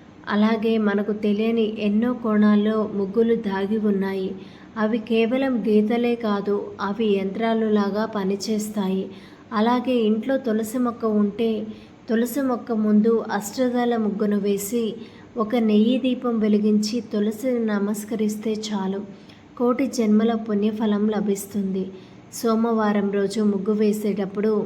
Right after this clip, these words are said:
మీరు వేసే ముగ్గులో ఐదు పుష్పాలు ఉండేలా చూసుకోవాలి. ఇలా ఉన్న ముగ్గు చాలా మంచి ఫలితాన్ని ఇస్తుంది.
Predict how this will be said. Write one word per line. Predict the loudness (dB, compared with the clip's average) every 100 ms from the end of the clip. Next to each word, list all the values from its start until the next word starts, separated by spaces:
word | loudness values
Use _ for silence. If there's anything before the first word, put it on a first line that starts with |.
| 2
మీరు | 4 4
వేసే | 2 2 2 2 0
ముగ్గులో | 0 0 2 4 4 0 -8 -16 -20 -12 0
ఐదు | 2 2
పుష్పాలు | 0 -2 -4 -4 -2 0
ఉండేలా | 2 0 0 0 0 0
చూసుకోవాలి. | -2 -4 -4 -6 -2 -2 0 -2 -2 -6 -16 -20 -14 -2
ఇలా | 2 2
ఉన్న | 2 0 0 0
ముగ్గు | 0 0 0 0
చాలా | -2 -2 0 0
మంచి | 0 -2 -4 -6
ఫలితాన్ని | -4 -4 -4 -2 0 0
ఇస్తుంది. | 0 -4 -6 -4 -4